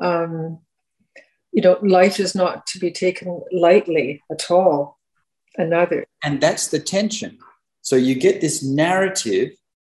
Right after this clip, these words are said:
Speaker 2: where, where somebody does something so bad, we have to stone him. And then the very next sentence, after you put him to death, or, or say to put him to death, it says,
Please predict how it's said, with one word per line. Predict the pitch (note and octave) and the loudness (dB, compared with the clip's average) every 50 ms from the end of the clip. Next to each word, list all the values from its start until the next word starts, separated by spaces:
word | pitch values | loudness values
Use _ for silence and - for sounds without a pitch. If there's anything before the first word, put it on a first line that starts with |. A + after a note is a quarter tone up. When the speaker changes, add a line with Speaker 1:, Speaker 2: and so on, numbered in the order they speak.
| _ _ _ - | _ _ _ 0
Speaker 2:
where, | C3 B2+ B2+ A#2+ A#2+ A#2+ A#2+ - | 4 6 8 8 6 6 2 -2
where | - B2+ B2+ | -2 -2 -2
somebody | B2 - D#3+ E3 F3 E3 E3 C#3+ C#3 B2+ | 0 0 -2 0 2 4 4 4 4 2
does | - C#3 C3+ C3+ - | 2 0 0 0 -2
something | C3 A2+ - A2+ A2+ | -6 -6 -6 -8 -8
so | - - D3+ D3 - | -4 2 2 2 4
bad, | B2+ B2 C3+ D#3 D3 C3 | 4 2 2 0 -2 -4
we | A#2+ | -6
have | A2+ A#2 A#2 - | -6 -6 -8 -10
to | - - | -12 -12
stone | - - A#2 A2 G#2+ G2+ G2 | -8 -6 -6 -6 -6 -6 -8
him. | G2 B2 E3+ - _ _ _ _ _ _ _ _ - - _ _ | -10 -12 -14 -14 _ _ _ _ _ _ _ _ -20 -20 _ _
And | - C3+ C#3 C#3+ | -2 0 2 4
then | E3 F#3+ G3 F#3 | 4 2 2 4
the | D#3 D3+ | 2 0
very | C3+ B2 B2 F3+ G#3 A3 A3+ A#3 A#3 A3 | 0 2 4 4 6 6 6 6 6 4
next | G#3 G3+ G3 G3 - - - - - | 4 2 2 0 -2 -6 -4 -2 0
sentence, | - G3+ G#3 G#3+ G#3 - - - B2+ D3+ - - | 2 2 2 0 -2 -4 -6 -6 -6 -4 -2 0
after | D3 D3 D3+ D3+ - | 0 0 0 -2 -6
you | D#3 D3 | -10 -10
put | - - D3 C#3+ | -6 -6 -4 -4
him | C#3 C3+ | -4 -6
to | - B2+ A#2 | -6 -8 -2
death, | B2 C3 E3 G#3+ - - - _ _ _ _ _ _ _ _ _ - | 0 0 0 0 -4 -8 -18 _ _ _ _ _ _ _ _ _ 0
or, | A#2+ B2 | 0 0
or | B2 A#2+ B2 A#2 | 0 -2 -6 -6
say | A#2 - D3+ D3 C#3 | -6 -4 -4 -4 -4
to | C3+ B2+ | -4 -4
put | - C3+ B2+ | -2 0 -2
him | A#2+ A2 | 0 0
to | A2+ A2+ | 0 0
death, | B2 D3 - - - - | 0 0 0 -4 -8 -8
it | A#2 A#2+ | -8 -6
says, | - - C3+ C3 B2+ B2+ B2 - - | -2 0 2 4 4 2 2 -2 -12